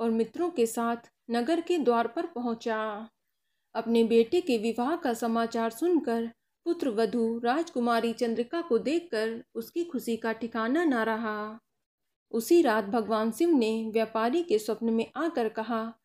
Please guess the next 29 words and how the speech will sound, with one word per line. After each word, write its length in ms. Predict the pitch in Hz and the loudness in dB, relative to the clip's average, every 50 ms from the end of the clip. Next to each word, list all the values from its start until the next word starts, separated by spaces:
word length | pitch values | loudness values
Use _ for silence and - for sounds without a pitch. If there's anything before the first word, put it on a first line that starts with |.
| _ _ _ - | _ _ _ -6
कि 120 | - 233 220 | -4 -2 0
"हे 200 | 240 311 349 339 | 2 2 2 2
श्रेष्ठी, 720 | 349 - 233 220 226 220 - - 240 226 220 226 226 _ _ _ _ _ - 226 | 2 4 6 6 6 4 -2 -6 -4 -4 -4 -4 -6 _ _ _ _ _ -6 -2
मैंने 320 | 233 233 233 254 330 359 | 0 2 4 4 2 2
तेरे 340 | 349 - - 220 214 226 226 | 2 4 6 6 8 6 4
सोमवार 540 | 226 - 269 320 359 339 277 240 220 220 226 | 2 2 0 2 2 2 2 2 2 0 0
के 160 | 220 233 220 | 0 -2 -2
व्रत 260 | 196 226 226 220 226 - | 0 0 -2 -2 -2 -4
करने 460 | 233 220 220 220 220 226 220 226 233 - _ _ _ _ _ | -4 -2 -2 -2 -2 -2 -4 -6 -8 -10 _ _ _ _ _
और 160 | - 226 220 202 | -2 -2 -2 0
व्रत 260 | 240 339 359 349 - 240 | 2 2 2 2 0 -4
कथा 260 | 226 226 254 233 226 | -2 -2 0 -2 -2
सुनने 480 | 226 - 220 220 226 220 240 294 330 | 0 0 0 0 2 2 2 2 0
से 340 | 320 - 233 214 220 226 214 - | 0 2 2 2 2 2 0 -2
प्रसन्न 340 | 233 226 226 - 311 339 359 | -6 -4 -2 0 2 2 2
होकर 560 | 320 262 262 226 220 220 240 226 220 226 233 - _ _ _ _ _ _ - | 2 4 4 4 4 4 2 -2 -2 -2 -6 -10 _ _ _ _ _ _ 0
तेरे 280 | 240 233 233 240 339 339 | 2 2 4 4 2 0
पुत्र 340 | 339 - 226 - 233 233 | 0 -2 -4 -2 0 0
को 220 | 226 226 233 226 220 | 0 4 4 4 4
लंबी 440 | 226 220 226 226 226 254 330 349 320 | 4 2 0 0 2 2 2 2 2
आयु 240 | - 226 233 233 | 2 0 0 0
प्रदान 480 | 226 - 233 226 202 226 220 220 220 214 | 0 0 0 0 2 2 0 0 -2 -4
की 240 | 214 233 220 208 208 | -4 -4 -4 -2 -2
है।" 500 | 240 220 220 220 214 220 220 220 226 - _ _ _ _ _ _ _ _ _ - | -2 -2 -2 -2 -2 -4 -6 -8 -12 -16 _ _ _ _ _ _ _ _ _ 0
व्यापारी 520 | 220 226 226 226 - 226 226 226 233 233 226 | 2 2 2 2 0 0 0 2 2 2 2
बहुत 400 | 202 226 233 247 339 339 339 349 | 2 0 0 2 0 2 4 2
ही 60 | 349 | 2
प्रसन्न 440 | 339 - 254 254 - 233 226 226 220 | 2 2 -2 -2 0 0 2 2 2
हुआ। 640 | 220 220 226 214 214 220 214 208 208 214 220 226 | 0 0 0 0 0 0 -2 -2 -6 -8 -10 -14